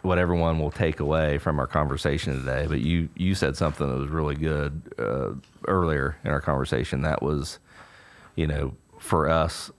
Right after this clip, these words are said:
and I, and I would say it's true as coaches too. You know, as coaches, as parents,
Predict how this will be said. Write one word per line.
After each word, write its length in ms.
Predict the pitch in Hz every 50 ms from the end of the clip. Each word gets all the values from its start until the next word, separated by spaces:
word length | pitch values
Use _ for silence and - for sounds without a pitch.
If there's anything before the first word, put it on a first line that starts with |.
| _ _ -
and 140 | 101 104
I, 320 | 107 113 127 123 123 123 87
and 80 | 110
I 40 | 110
would 120 | 104 101 -
say 140 | - 120 104
it's 180 | 87 80 - -
true 240 | - - - 90 78
as 120 | 69 -
coaches 420 | - - 76 69 65 - - -
too. 240 | - - 62 50 78 80 - - _ _ - - _ _ -
You 80 | 85 78
know, 60 | 73
as 140 | 69 73 -
coaches, 640 | - - 117 104 98 - 98 90 90 - - - - -
as 160 | - - -
parents, 720 | - - - 98 87 85 80 80 82 - - - - -